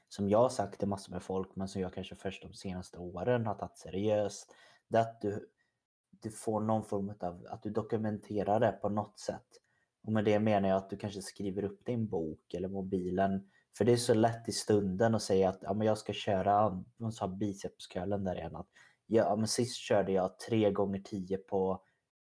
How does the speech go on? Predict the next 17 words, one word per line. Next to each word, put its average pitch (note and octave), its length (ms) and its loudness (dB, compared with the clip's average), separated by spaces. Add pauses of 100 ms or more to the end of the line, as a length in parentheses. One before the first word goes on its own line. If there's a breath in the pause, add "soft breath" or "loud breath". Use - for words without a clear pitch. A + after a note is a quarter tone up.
(240)
tio G2 300 2
kilo. E2+ 520 -6 (320 soft breath)
Ja, G#2 160 4
men G#2 220 -2
då, G#2 440 6
eh, F#2+ 200 2
idag G2+ 280 2
så - 140 -12
ska - 140 -8
jag F#2+ 60 -4
köra F2+ 180 -6
tre G2 260 -4
gånger F#2+ 240 -8
tio F#2+ 260 -8
på G2+ 140 -10
tolv A2+ 320 2
kilo. D#2+ 420 -8